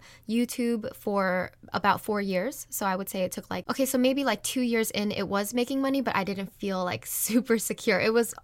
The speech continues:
kind of like you're barely scraping by. And then the third year, it got better. And then the fourth year, it got better. You know what I mean? So it, it is slow. I would say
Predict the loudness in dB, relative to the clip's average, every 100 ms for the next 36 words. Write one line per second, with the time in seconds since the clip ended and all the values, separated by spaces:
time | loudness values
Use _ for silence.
0 | -8 -2 -2 -2 -2 -2 -2 -2 -4 -6
1 | -6 -4 -4 -2 -2 -4 -8 -20 -20 -8
2 | -4 -4 -6 -12 -6 0 2 2 0 -2
3 | 0 -2 -2 -4 -4 -4 -4 -4 -4 -4
4 | -4 -2 -4 -2 -4 -2 -2 -6 -8 _
5 | _ -6 -4 -4 -2 2 2 2 0 0
6 | -2 0 0 2 -2 4 4 8 6 6
7 | -2 -4 -4 -2 0 0 -2 0 0 0
8 | -2 -2 -2 -2 -4